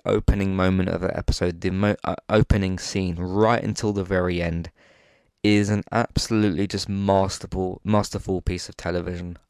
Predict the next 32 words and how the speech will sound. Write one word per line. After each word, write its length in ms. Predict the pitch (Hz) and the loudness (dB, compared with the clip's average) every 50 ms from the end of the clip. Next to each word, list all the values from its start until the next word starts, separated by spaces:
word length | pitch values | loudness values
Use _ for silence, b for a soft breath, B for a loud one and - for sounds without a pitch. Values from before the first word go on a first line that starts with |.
| _ - | _ 0
Um, 480 | 92 92 90 90 90 90 90 87 85 - _ _ _ B B B B B B B B B B | 2 2 4 2 2 2 0 -2 -4 -8 _ _ _ B B B B B B B B B B
there's, 680 | - 117 117 113 110 110 107 104 104 - - - - - _ _ _ _ - | 4 6 6 6 6 6 4 0 -4 -6 -10 -10 -12 -14 _ _ _ _ -2
like, 420 | 101 98 95 87 - _ - - _ _ _ _ _ _ _ _ _ _ _ _ _ _ _ _ _ _ _ _ _ _ _ _ _ _ | 0 0 0 0 -2 _ -12 -20 _ _ _ _ _ _ _ _ _ _ _ _ _ _ _ _ _ _ _ _ _ _ _ _ _ _
four, 840 | - - - - - - - - 151 156 147 143 143 135 127 - - | -18 -18 -16 -16 -14 -4 2 4 6 6 8 8 6 6 4 4 4
there's, 160 | 131 135 127 | 4 6 6
like, 120 | 131 123 | 4 2
one 560 | 127 131 139 147 156 156 151 147 139 135 123 | 2 2 2 2 2 4 2 2 2 0 0
kind 260 | - - - 120 113 107 | -2 0 0 2 2 4
of 80 | 104 | 2
main 320 | 98 98 92 92 92 90 90 | 2 2 2 2 2 0 0
plot 240 | - - 90 - | 0 0 0 0
in 80 | - 95 | 0 -2
the 80 | 92 90 | -2 -2
episode, 560 | 90 - - - - 90 87 87 87 85 - - _ - | -2 -4 -6 -6 -2 -2 0 0 -2 -2 -6 -8 _ -2
and 160 | 95 95 95 | 0 2 2
you 60 | 104 | 2
know 160 | 117 120 117 117 | 2 2 2 4
how 80 | 110 | 2
you 120 | 107 104 101 | 2 2 0
can 140 | - 98 | 0 -2
have, 140 | 98 95 90 | -2 0 0
like, 200 | 95 85 87 - | 0 -2 -2 -4
B, 360 | - 101 95 95 95 92 90 | -4 -2 -2 0 -2 -2 -4
C, 320 | 87 - - 98 95 92 92 | -6 -6 -4 -4 -2 -2 -2
and 160 | 87 87 82 | -2 -2 -2
D 160 | - 92 92 | -2 -4 -4
plots? 340 | - - 87 82 - - - | -4 -4 -2 -4 -4 -4 -4
There's 160 | - - 98 | -2 -2 -2
sort 360 | - - 143 147 - - 120 | 0 0 0 2 2 2 0
of 60 | 120 - | 0 -2
three 600 | - - - 117 117 117 113 113 113 110 104 104 | -4 -6 -4 -2 0 2 2 2 0 -2 -4 -6
side-ish 1300 | 101 - - - - - - 120 117 117 110 107 107 104 101 98 - - _ - 104 95 95 95 - - | -8 -10 -10 -10 -8 -4 -2 0 2 4 4 2 2 2 0 -2 -4 -8 _ -4 -2 -2 -2 -2 -4 -8